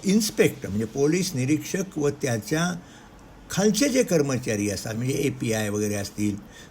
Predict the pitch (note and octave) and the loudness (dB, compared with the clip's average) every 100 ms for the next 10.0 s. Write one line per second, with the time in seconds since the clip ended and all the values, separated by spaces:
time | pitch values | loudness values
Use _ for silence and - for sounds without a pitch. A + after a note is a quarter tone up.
0 | - - - C#3+ F3 E3+ D#3 C#3+ B2 C#3+ | -20 -10 -4 -2 0 0 0 -2 0 2
1 | C#3+ - A2+ C#3+ B2 A2 G#2 A#2+ G#2 - | 2 2 0 0 0 -2 -4 -6 -8 -10
2 | - - A#2 B2+ B2+ C#3 G#3+ A3 G3 F#3 | -16 -4 0 2 2 0 0 2 2 2
3 | E3 F3+ D#3+ C3+ C#3+ D3+ D3+ C#3 B2 C3 | 0 0 0 0 0 0 0 -4 -4 -4
4 | B2+ - A#2 A2 - G2+ G2 - - A2 | -4 -4 -6 -6 -6 -6 -6 -6 -10 -4
5 | G2+ G2+ F2+ - C3 E3+ E3+ - - - | -2 -2 -4 -4 -2 -2 -4 -12 -12 -4
6 | B2 C3+ D3+ C#3 C3 D3+ A#2+ B2 D#3+ C3+ | -2 0 0 0 0 0 2 0 -2 -2
7 | A2 D3+ D3+ A2+ B2 D3 - A#2+ C#3+ - | 0 0 -2 -2 0 0 0 -2 -2 -2
8 | A2+ - C3+ B2 B2+ A#2+ G#2+ A2 - G#2 | -6 -4 -4 -4 -6 -6 -4 -6 -6 -8
9 | G#2 E3+ - G3+ - A3 - G#2+ - | -10 -8 -6 -8 -4 -4 -4 -8 -12